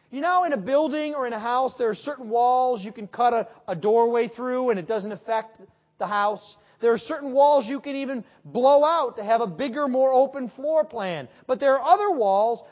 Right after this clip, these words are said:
that if you do anything to them, it's disaster. That's what God is saying here.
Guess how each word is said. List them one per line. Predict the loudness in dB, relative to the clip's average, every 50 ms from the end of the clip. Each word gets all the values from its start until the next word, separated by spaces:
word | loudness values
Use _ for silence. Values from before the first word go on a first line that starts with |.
| _ -4
that | -4 -2
if | -4 -4
you | -6 -6 -6
do | -6 -8 -10 -10
anything | -8 -8 -6 -4 -4 -4 -4 -4 -6 -8 -8
to | -8 -6
them, | -6 -4 -4 -4 -4 -6 -8 -12 _ _ _ _ _ _ _ _ _ _ _ _ _ _ _ _ _
it's | -20 -20 -14
disaster. | -12 -6 -2 0 2 2 2 2 0 -4 -12 -14 -16 -18 _ _ _ _ _ _ _ _ _ _ _ _ _ _ _ _ _ _ _ _ _ _ _ _ _
That's | 2 2 2 2 0
what | -4 -4 0
God | 2 2 4 4 2 2
is | 0
saying | -2 -2 -2 -2 0 -2 -4 -4
here. | -6 -6 -6 -8 -8